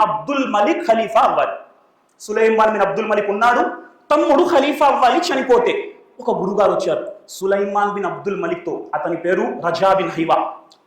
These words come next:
ఒక ఆలిం వచ్చి అన్నారు, "సులైమాన్, నీ తరువాత నీ తమ్ముడి పేరుకి బదులు నేను ఒక పేరు చెబుతానయ్యా, ఆ పేరును ఖలీఫాగా ప్రతిపాదించు."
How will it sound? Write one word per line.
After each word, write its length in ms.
ఒక 140
ఆలిం 220
వచ్చి 220
అన్నారు, 200
"సులైమాన్, 540
నీ 120
తరువాత 800
నీ 140
తమ్ముడి 640
పేరుకి 340
బదులు 680
నేను 260
ఒక 300
పేరు 160
చెబుతానయ్యా, 800
ఆ 320
పేరును 320
ఖలీఫాగా 680
ప్రతిపాదించు." 760